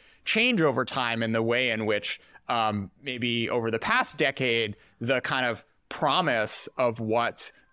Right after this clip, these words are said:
um, of what these models could bring to the table wasn't necessarily enough to really,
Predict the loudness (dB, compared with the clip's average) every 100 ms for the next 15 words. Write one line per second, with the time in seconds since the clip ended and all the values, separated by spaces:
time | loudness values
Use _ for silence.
0 | -2 0 2 0 -2 -4 -4 -2 -2 0
1 | 0 0 0 0 -2 -6 -2 0 2 0
2 | -2 -2 -2 -4 -2 0 0 0 0 0
3 | 0 -2 -2 -2 0 0 0 0 -2 -4
4 | -4 -6 -6 -4 -2 -2 -2 -4